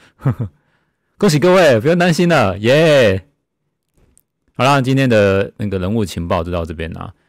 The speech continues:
那主要就是先恭喜各位，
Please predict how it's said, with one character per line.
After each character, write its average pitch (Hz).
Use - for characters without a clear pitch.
那 85
主 92
要 92
就 90
是 90
先 95
恭 98
喜 87
各 92
位， 85